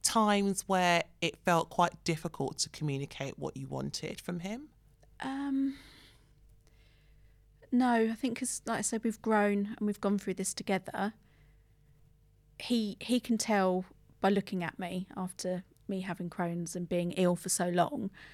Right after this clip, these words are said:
Speaker 2: if I'm just not receptive.
Speaker 1: Mm.
Speaker 2: And I, and that would just be a look,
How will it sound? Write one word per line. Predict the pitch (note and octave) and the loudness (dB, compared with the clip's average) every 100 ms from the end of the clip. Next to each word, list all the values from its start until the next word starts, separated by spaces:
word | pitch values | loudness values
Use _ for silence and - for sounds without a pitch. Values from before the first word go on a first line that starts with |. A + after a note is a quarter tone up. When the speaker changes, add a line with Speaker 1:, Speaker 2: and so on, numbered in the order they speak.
| - - - - - - _ _ _ _ _ | -20 -20 -20 -20 -20 -20 _ _ _ _ _
Speaker 2:
if | G#3 | 0
I'm | G#3 G3 | 2 2
just | G#3 - | 2 2
not | G#3 G#3 E3+ - - _ _ _ _ - _ | 4 6 4 0 -18 _ _ _ _ -20 _
receptive. | F3+ F3+ - - - D#3 - - - _ _ - - _ F#3+ | -2 2 2 2 -2 -2 -4 -18 -20 _ _ -20 -20 _ -10
Speaker 1:
Mm. | F#3 | 0
Speaker 2:
And | F#3 | 4
I, | F3+ E3+ - - _ F#3+ | 4 2 -2 -16 _ 0
and | F#3 | 2
that | F3 | 2
would | E3+ | 0
just | - - | -6 -2
be | F3+ E3+ - | 0 0 2
a | F3 | 4
look, | F3 E3+ - - | 6 4 0 -10